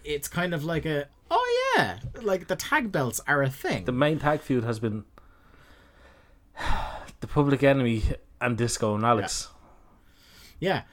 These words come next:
Speaker 1: And, and the thing is, like, e-, even when, so the, the U S title is on Thunder, like, semi-regularly.
Speaker 2: Mm.
Speaker 1: The T V title is on it all the time, and the Cruiserweight title is on all the time. But even when the,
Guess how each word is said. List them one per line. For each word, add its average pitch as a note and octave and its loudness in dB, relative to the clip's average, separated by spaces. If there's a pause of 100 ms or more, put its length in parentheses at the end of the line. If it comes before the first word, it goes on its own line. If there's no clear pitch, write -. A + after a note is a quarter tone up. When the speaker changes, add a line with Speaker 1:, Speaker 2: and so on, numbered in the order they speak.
(260)
Speaker 1:
And, E3 2
and G3+ -2
the G3+ -4
thing C#4 -2
is, D#3 0 (120)
like, B2+ -4 (220)
e-, - -10 (100)
even A#3 -2
when, F3+ -2
so D#3+ -2
the, C#3+ -2 (500)
the E3+ -8
U F3+ -2
S C4+ -2
title E3+ 0
is C#3+ 0
on C#3 0 (560)
Thunder, C3 0
like, A2 -4
semi-regularly. G#2+ -2
Speaker 2:
Mm. - -12
Speaker 1:
The G#2 -6
T G3 0
V G3 0
title E3+ -2
is B2 -2
on B2+ -2
it A#2 -8
all A#2 -2
the G#2 -8
time, F2+ -6 (140)
and A#2 -10
the A#2+ -6
Cruiserweight C3+ 0
title G#2+ -6
is G2 -6
on G2+ -6
all G2+ -8
the F2+ -10
time. F2 -8 (540)
But D#3 2
even A3 -4
when F#3+ 0
the, C3 0